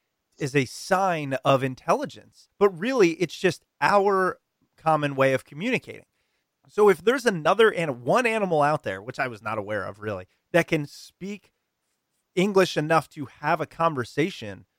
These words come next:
what does that mean about intelligence and the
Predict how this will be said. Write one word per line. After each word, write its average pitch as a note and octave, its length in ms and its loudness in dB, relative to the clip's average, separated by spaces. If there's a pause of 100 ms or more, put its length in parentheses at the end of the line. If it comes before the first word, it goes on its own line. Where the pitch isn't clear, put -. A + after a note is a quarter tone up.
(440)
what E3+ 280 -2
does F3 200 -2
that F3+ 240 0
mean C3+ 640 -10 (360)
about C#3+ 640 2
intelligence E3 880 0
and C#3 440 -4 (300)
the C#3+ 460 -4